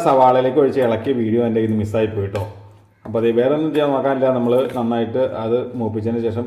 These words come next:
ഇതിനെ സവാളയിലേക്ക് ഒഴിച്ച് നല്ലതുപോലെ ഒന്ന് ഇളക്കിയെടുക്കാം. അപ്പോൾ ദേ ഈ ഒരു ഒറ്റ കറി മാത്രം മതി നമുക്ക് വയറ് നിറച്ച് ചോറുണ്ണാനായിട്ട്. അപ്പോൾ ഈ സമയത്ത് ഇതിൻ്റെ ഉപ്പൊക്കെ പാകാണോ നോക്കാം. ഇന്ന് എനിക്കിവിടെ വേറെ കറികളൊന്നുമില്ല കേട്ടോ.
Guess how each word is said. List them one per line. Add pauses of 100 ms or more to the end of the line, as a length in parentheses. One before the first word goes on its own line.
ഇതിനെ (200)
സവാളയിലേക്ക്
ഒഴിച്ച്
നല്ലതുപോലെ
ഒന്ന്
ഇളക്കിയെടുക്കാം. (600)
അപ്പോൾ
ദേ (400)
ഈ (100)
ഒരു
ഒറ്റ (140)
കറി (120)
മാത്രം
മതി
നമുക്ക്
വയറ്
നിറച്ച്
ചോറുണ്ണാനായിട്ട്.
അപ്പോൾ
ഈ
സമയത്ത്
ഇതിൻ്റെ
ഉപ്പൊക്കെ
പാകാണോ (100)
നോക്കാം. (760)
ഇന്ന്
എനിക്കിവിടെ
വേറെ
കറികളൊന്നുമില്ല
കേട്ടോ.